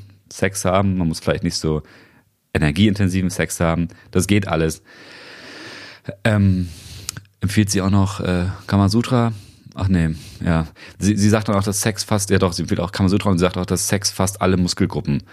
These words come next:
trainiert. Also, ich muss euch enttäuschen, liebe Sexhabende. Das ist leider keine, kein guter Ersatz für Sport. Das wird nicht funktionieren. Das tut mir sehr leid. Essen kann man dann mit dem, äh,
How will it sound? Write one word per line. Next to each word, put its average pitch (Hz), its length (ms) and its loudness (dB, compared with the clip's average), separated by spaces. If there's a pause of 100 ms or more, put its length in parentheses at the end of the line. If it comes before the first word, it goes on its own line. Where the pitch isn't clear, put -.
(160)
trainiert. 73 500 -2
Also, 90 280 2 (380)
ich 85 100 2
muss 113 160 4
euch 92 140 2
enttäuschen, 87 720 0
liebe 78 440 0 (180)
Sexhabende. 90 920 0 (720)
Das 87 220 -2
ist 85 140 -6 (180)
leider 90 300 2
keine, 78 480 0 (600)
kein 85 160 2
guter 78 140 0
Ersatz 76 300 0
für - 400 0
Sport. - 300 -4 (180)
Das 78 200 -4
wird 78 120 0
nicht 71 120 -2
funktionieren. 69 640 -4 (680)
Das - 180 2
tut - 140 -6
mir 71 140 2
sehr 67 160 2
leid. 71 340 0 (800)
Essen 107 200 2
kann 104 140 0
man 101 100 2
dann 98 140 4
mit 98 100 0
dem, 92 200 2
äh, 87 320 -2